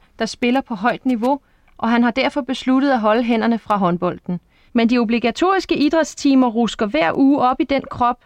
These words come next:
der for længst har valgt øvelokalet frem for sportsarenaen. Og det er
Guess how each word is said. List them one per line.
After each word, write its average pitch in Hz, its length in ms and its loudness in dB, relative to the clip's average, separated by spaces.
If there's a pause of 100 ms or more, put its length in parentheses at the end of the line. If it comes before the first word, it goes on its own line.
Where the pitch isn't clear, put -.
(140)
der 202 80 -4
for 220 100 -6
længst 262 280 0
har 262 100 -2
valgt 220 260 -2
øvelokalet 247 720 0
frem - 220 -4
for 233 100 -8
sportsarenaen. 185 960 -2 (300)
Og - 160 -10
det 285 80 2
er 339 60 0